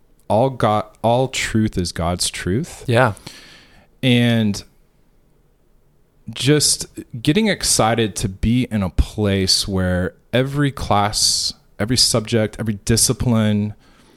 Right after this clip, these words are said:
Speaker 1: every sport, all your activities could be an opportunity for worship, an opportunity for discipleship, and an opportunity for, for community.
Speaker 2: Sure.
Speaker 1: Um, and when I, when I started to sort of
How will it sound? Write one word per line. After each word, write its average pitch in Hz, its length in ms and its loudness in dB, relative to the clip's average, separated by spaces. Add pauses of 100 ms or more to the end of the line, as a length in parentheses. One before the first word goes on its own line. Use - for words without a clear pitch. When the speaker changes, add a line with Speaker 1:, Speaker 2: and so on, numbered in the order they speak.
(760)
Speaker 1:
every 117 160 0
sport, - 800 0
all 107 100 2
your 117 120 2
activities 90 920 0 (600)
could 175 460 0
be 85 540 0 (420)
an 110 100 2
opportunity 101 560 0
for - 160 -4
worship, - 520 -4 (360)
an 101 120 -2
opportunity 98 920 2
for - 160 -4
discipleship, - 800 -2 (160)
and 101 240 -2
an 123 140 0
opportunity 135 560 2
for, - 180 -4 (120)
for - 180 -6
community. 101 840 -2 (140)
Speaker 2:
Sure. 139 340 0 (320)
Speaker 1:
Um, 98 600 -2 (640)
and 131 180 2
when 139 140 4
I, 123 60 0
when 123 200 0
I 117 60 2
started 143 400 0
to 107 140 -2
sort 107 280 0
of 90 320 -4